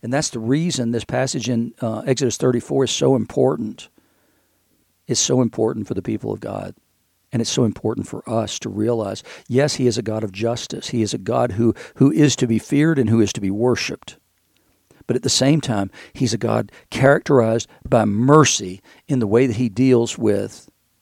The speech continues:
his people. It's not a feeling God has. It's who he is. It's what he does. It's how we can recognize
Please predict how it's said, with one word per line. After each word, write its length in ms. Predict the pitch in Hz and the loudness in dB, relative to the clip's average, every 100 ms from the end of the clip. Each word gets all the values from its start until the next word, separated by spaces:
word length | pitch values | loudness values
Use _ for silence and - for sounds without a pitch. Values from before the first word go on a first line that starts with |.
| _ | _
his 120 | 104 | -6
people. 300 | 143 143 120 | -4 -4 -6
It's 140 | 131 | 0
not 140 | 185 160 | 2 2
a 40 | |
feeling 600 | - - 175 202 120 107 | 0 2 4 4 4 2
God 260 | 101 101 110 | 0 -2 -4
has. 340 | 95 113 113 - - - | -8 -10 -14 -14 -20 0
It's 160 | 131 | 0
who 220 | - 180 151 | 2 4 4
he 180 | 107 | 4
is. 440 | 90 - - - - _ _ | -2 -10 -16 -18 -20 _ _
It's 160 | - - | -14 -6
what 160 | 110 98 | -4 -4
he 80 | |
does. 580 | 98 123 113 92 - - - - - | 2 4 4 2 -10 -16 -18 -20 -8
It's 160 | 120 - | -8 -8
how 260 | 160 139 | -12 -12
we 320 | 113 104 131 165 | -12 -14 -18 -18
can 300 | 123 101 98 | -16 -14 -6
recognize 720 | 147 - 117 107 107 - | -6 -4 -8 -8 -10 -14